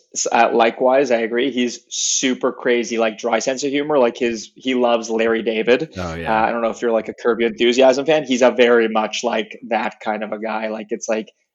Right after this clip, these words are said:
Speaker 1: un-, you don't, you don't really see it. He's not, like, a crazy, joking, extroverted, loud kind of guy. But boy, he s-, he sneaks them in there good.
Speaker 2: Oh yeah, he's incredible.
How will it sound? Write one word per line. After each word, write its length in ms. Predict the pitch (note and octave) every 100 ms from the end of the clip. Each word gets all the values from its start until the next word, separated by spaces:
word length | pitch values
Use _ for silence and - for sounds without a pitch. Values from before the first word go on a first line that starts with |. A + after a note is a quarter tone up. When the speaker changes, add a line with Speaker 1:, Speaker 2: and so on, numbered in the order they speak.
| _
Speaker 1:
un-, 460 | C3+ B2 A#2+ A2+ A2 -
you 100 | A#2+
don't, 180 | A#2+ -
you 80 | A#2+
don't 180 | A2+ -
really 520 | A#2 A2+ A2 G#2+ G#2 _ -
see 320 | - - A#2
it. 80 | A2+
He's 140 | G#2+
not, 100 | A#2
like, 100 | G2+
a 60 | A#2
crazy, 540 | - A2+ G#2 G#2+ G#2+
joking, 560 | G#2 A2+ A2+ - G#2+ G#2+
extroverted, 600 | - - - G#2 A2 G#2+
loud 340 | A2+ A2+ B2
kind 220 | - B2+ C3+
of 80 |
guy. 200 | C3+ C#3
But 280 | C#3+ A#2 G#2
boy, 180 | A2+ A2
he 100 | A2
s-, 200 | G#2+ -
he 140 | - A#2
sneaks 320 | - A#2 -
them 120 | A#2
in 100 | A2+
there 140 | A2+
good. 320 | G#2+ G#2+ G#2+ G#2+ _
Speaker 2:
Oh 120 | F2+ E2+
yeah, 260 | C#2+ C2 - _ _
he's 220 | G#2+ E2+
incredible. 480 | D2+ - D#2 D2